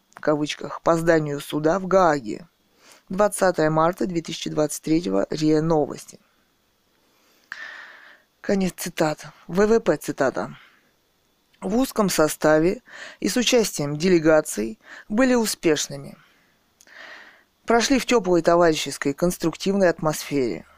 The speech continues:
Подписанные нами только что два программных совместных заявления в полной мере отражают особый характер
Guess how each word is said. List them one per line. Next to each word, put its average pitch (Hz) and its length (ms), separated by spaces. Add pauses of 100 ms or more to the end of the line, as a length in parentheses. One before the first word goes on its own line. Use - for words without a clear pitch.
(120)
Подписанные 147 760
нами 147 360
только 151 360
что - 220
два 147 260
программных 147 560
совместных 151 580
заявления 151 680
в - 100
полной 156 400
мере 196 360
отражают 151 720
особый 170 480
характер 151 560